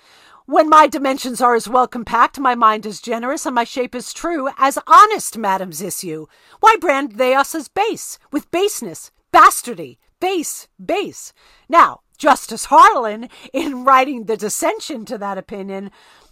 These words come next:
was not overwhelmed. He said the state had discretion in drawing lines in a case like this,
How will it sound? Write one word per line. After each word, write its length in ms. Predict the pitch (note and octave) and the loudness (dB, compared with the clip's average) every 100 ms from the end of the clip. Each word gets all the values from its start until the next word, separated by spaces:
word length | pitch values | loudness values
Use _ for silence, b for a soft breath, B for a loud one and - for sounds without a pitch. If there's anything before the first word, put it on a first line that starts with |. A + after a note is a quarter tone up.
| b _ _ _ _ - | b _ _ _ _ -16
was 480 | D4 D#4+ E4+ E4 D4 | -8 0 2 2 0
not 360 | D4 C4+ C4+ C4+ | 2 4 4 6
overwhelmed. 800 | A#3+ A#3 A3 G3 G#3+ C#3+ D#3 - | 4 4 -2 -4 -6 -8 -14 -12
He 280 | - F#4+ | -4 -2
said 400 | G#4 B3+ G3 F#3+ - B B | -2 -2 -6 -8 -12 B B
the 80 | B3+ | -8
state 360 | B3+ - D4 B3+ | -8 -2 -2 0
had 200 | C4 G#3+ | -4 -4
discretion 640 | A3 - C4+ D4 - C4 | -8 -10 -4 -4 -4 -12
in 120 | G#3+ G3 | -12 -6
drawing 320 | G#3+ G#3 G#3 | -2 -2 -2
lines 280 | G3+ F#3+ G#3+ | -4 -6 -8
in 120 | G3 | -12
a 20 | |
case 300 | - G#3 - | -10 -10 -8
like 220 | F#3+ - | -8 -6
this, 380 | B3+ G#3 F#3 | -4 -4 -6